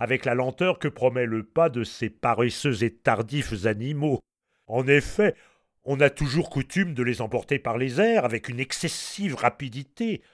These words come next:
enfermés dans quelques nuages obscurs, ou portés par un char de feu, ou montés sur quelque hippogriffe. Mais m-, me voir maintenant emmené sur une charrette à bœufs,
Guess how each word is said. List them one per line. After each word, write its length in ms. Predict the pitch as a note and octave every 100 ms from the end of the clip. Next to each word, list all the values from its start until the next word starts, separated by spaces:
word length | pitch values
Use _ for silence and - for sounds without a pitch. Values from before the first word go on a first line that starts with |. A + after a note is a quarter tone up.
| -
enfermés 400 | B2+ - A#2+ D3+
dans 120 | A#2
quelques 300 | - C3+ -
nuages 400 | C#3 C3+ C#3 C#3
obscurs, 600 | D3 - - A#3 A3+ D#3+
ou 100 | B2
portés 320 | - C#3 - G3
par 160 | C#3
un 80 | C#3+
char 280 | - D#3 B2+
de 140 | D3
feu, 360 | D3+ - A#3 - _
ou 120 | D3 D3
montés 500 | C3+ C3+ - G#3+ F3
sur 260 | - C3
quelque 360 | - D3+ A2+ - -
hippogriffe. 880 | C#3 - D#3 B2+ E3 A3 - - G2+ - _ _ _ _ _ _
Mais 200 | - G#3 - - _
m-, 60 | F3 - - -
me 200 | F#3+ A3
voir 340 | D#3 G3+ D3+
maintenant 600 | C3+ D#3+ D#3 D3+ C#3 A#2 _ _ _ -
emmené 420 | C3 D3+ D3 D#3
sur 200 | - B2
une 100 | A#2+
charrette 380 | - A#2 B2 A#2
à 100 | A2
bœufs, 540 | F2+ G2+ F3 F#3+ A#2